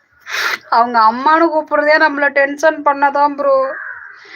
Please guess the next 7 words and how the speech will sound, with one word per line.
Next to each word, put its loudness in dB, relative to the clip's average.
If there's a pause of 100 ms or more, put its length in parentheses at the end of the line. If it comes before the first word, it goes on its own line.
(180)
வெளியில 4
ஓடுறதுக்காக 0
அவங்க -2
கூப்பிடுறாங்க -2
என்ன, -4 (180)
புரியுதுங்களா? -2 (340)
குட்டாசு. -4